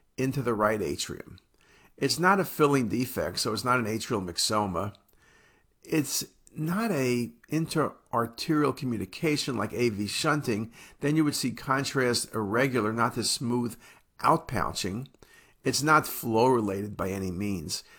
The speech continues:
This is a classic example of an atrial septal aneurysm, usually treated conservatively. A beautiful example, an outpouching of the left atrium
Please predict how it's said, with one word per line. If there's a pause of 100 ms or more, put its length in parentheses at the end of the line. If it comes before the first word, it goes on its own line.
(120)
This
is
a
classic
example
of
an
atrial
septal
aneurysm, (400)
usually
treated
conservatively. (240)
A
beautiful
example,
an
outpouching
of
the
left
atrium